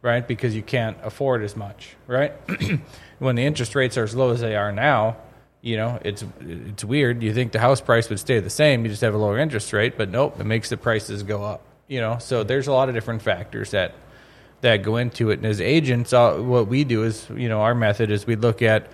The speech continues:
similar houses that have sold in the last year based on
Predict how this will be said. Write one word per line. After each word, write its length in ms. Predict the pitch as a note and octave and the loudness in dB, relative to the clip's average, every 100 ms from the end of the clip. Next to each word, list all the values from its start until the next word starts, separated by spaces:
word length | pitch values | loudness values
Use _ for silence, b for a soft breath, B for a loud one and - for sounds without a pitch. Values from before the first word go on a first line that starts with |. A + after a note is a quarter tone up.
| B B B B B B _ _ A#2 | B B B B B B _ _ -12
similar 400 | - D3+ C#3 A#2+ | 0 2 4 4
houses 400 | B2+ C3+ C#3 A#2 | 4 2 0 0
that 120 | A#2+ | 0
have 100 | A2 | -2
sold 260 | - B2 A#2 | 0 0 0
in 40 | |
the 60 | A2+ | 0
last 380 | A2 G#2+ G#2+ A#2+ | 0 0 -2 -4
year 280 | G#2 G#2 | -2 -2
based 340 | G#2 G#2 G#2 - | 0 -2 0 2
on 360 | G#2+ G#2 G#2 | 4 4 0